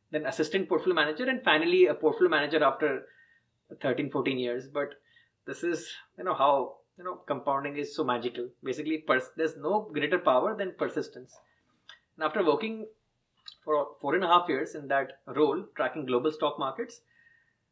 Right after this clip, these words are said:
India as a stock market as, and as a country very clearly stood out to me in terms of the number of high growth opportunities it offered.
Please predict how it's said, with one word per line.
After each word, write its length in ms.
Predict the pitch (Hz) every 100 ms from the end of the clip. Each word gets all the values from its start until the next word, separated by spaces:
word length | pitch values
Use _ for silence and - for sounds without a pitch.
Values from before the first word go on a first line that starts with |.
| _ _ _ _
India 360 | 147 160 247 233
as 120 | 220
a 100 | 226
stock 340 | - 185 180 185
market 320 | 175 196 185 147
as, 120 | 147 160
and 120 | 151
as 120 | 147
a 60 | 170
country 360 | 151 143 190
very 160 | 175 185
clearly 340 | - 139 190
stood 220 | 185 175
out 120 | 190 190
to 100 | 185
me 180 | 269 254
in 120 | 180
terms 240 | 175 160
of 120 | 165 175
the 80 |
number 280 | 147 135 147
of 100 | 175
high 180 | 117 143
growth 200 | 156 156
opportunities 540 | 131 151 151 151 160
it 100 | 156
offered. 380 | 131 117 175 -